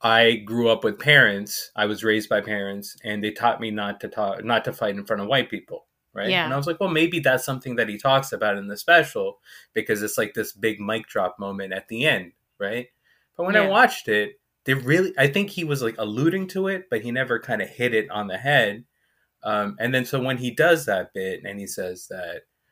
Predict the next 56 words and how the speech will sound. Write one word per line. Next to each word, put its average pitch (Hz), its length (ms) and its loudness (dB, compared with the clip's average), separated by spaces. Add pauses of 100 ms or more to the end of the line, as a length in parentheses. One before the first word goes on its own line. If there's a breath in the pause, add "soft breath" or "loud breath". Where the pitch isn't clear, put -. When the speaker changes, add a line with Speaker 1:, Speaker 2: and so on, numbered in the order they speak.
(120)
Speaker 1:
you 104 80 -10
don't 110 180 0
fight 104 200 2
in, 101 260 -8
in 104 140 -12
front 107 180 -4
of 110 60 -6
white 143 240 2
people, 104 260 -6
and 101 240 -8
he 104 120 -14
does, 107 220 -4
like, 107 120 -4
a 123 80 -4
mic 175 240 2
drop, 104 240 0
I 143 60 2
was 147 100 -2
like, 160 120 -2
Well, 190 320 -2 (300 soft breath)
I 165 60 0
don't 202 60 2
know 208 40 0
if, 202 60 -4
like, 151 260 4 (120)
the 127 60 0
mic 127 300 0
drop 127 340 4
is 107 400 -6
completely 123 540 -6
earned 147 300 0
there. 90 320 -10 (240)
You 110 100 -8
know 117 80 -4
what 131 120 -4
I 143 40 -2
mean? 160 220 -6
So, 95 420 -8 (420 soft breath)
ah. 139 220 0 (120)
Speaker 2:
Well, 269 440 2
so 302 220 6
this 294 180 0
is 339 140 -2
a 311 80 6
lot 208 220 4
of 196 80 2
the 196 60 0
criticism, 170 680 -2
and 151 120 -8
of 160 160 -14
course, 160 240 -4
like, 143 220 -10 (100)
I'm 180 280 4
only 175 180 -2
saying 160 280 -2
this 147 260 -6